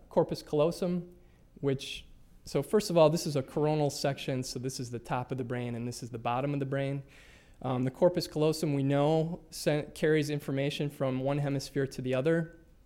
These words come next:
And so we know the fibers are moving across the hemisphere this way. So what happens is when you have diffusion that's moving right to left,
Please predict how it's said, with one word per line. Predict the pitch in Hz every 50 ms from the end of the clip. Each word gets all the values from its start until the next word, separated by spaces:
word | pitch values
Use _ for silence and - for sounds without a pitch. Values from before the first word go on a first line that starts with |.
| - - - - - - -
And | 160 -
so | - 147
we | 135 135
know | 131 139 143 151 151
the | 147
fibers | 135 - - 151 147 151 156 156 147 143
are | 143 135
moving | 135 143 143 139 135 127
across | 123 - - 143 131 139 - -
the | - 127
hemisphere | 139 135 135 131 - - 143 135 123
this | 131 139 - -
way. | 160 160 160 160 160 156 - - - - - - - - - - - -
So | - - 135 135 131 - -
what | - - - - 156 151
happens | 147 165 156 160 175 170 165 143
is | 151 143 147
when | 147 147 147
you | 147 143
have | 135 170 170 175 170 156
diffusion | 151 151 - - 175 175 175 165 165 156 151
that's | 139 135 - -
moving | - 151 151 143 147 139 139 135
right | 135 143 147 147 151
to | - 147
left, | 135 139 143 143 143 143 - - -